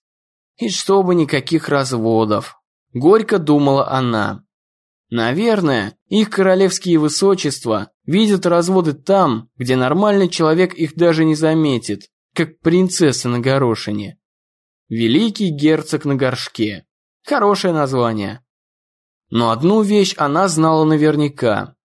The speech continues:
Теперь Эмми с Дэном будут её огромными должниками. В то же время она сильно волновалась, как там дети, удалось ли им найти дневник.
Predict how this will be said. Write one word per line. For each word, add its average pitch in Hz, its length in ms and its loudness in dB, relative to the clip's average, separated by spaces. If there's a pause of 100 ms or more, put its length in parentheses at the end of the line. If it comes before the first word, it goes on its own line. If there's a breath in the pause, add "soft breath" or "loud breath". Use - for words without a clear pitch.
Теперь 190 500 0
Эмми 175 280 0
с 135 160 -6
Дэном 135 520 0 (140)
будут 190 380 0
её 180 200 0
огромными 156 540 4
должниками. 139 1040 0 (380)
В - 100 -20
то 208 140 4
же 180 160 2
время 175 580 0 (140)
она 135 260 -2
сильно 196 400 0
волновалась, 165 920 0 (200)
как 202 220 -2
там 190 260 0
дети, 151 640 -2 (240)
удалось 131 520 0
ли 156 180 4
им 175 100 4
найти 147 380 0
дневник. 139 760 -4